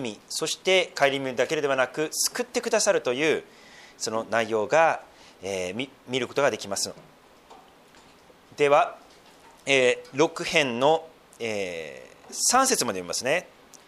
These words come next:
「指揮者のために八弦の盾ごとに合わせて、ダビデの賛歌。主よ、身怒りで私を責めないでください。激しい憤りで私を懲らしめないでください。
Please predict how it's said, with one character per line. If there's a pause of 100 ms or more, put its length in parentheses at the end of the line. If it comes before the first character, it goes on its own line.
(140)
「指
揮
者
の
た
め
に (560)
八
弦
の
盾
ご
と
に
合
わ
せ
て、 (540)
ダ
ビ
デ
の
賛
歌。 (840)
主
よ、 (420)
身
怒
り
で (360)
私
を
責
め
な
い
で
く
だ
さ
い。 (720)
激
し
い (120)
憤
り
で (340)
私
を
懲
ら
し
め
な
い
で
く
だ
さ
い。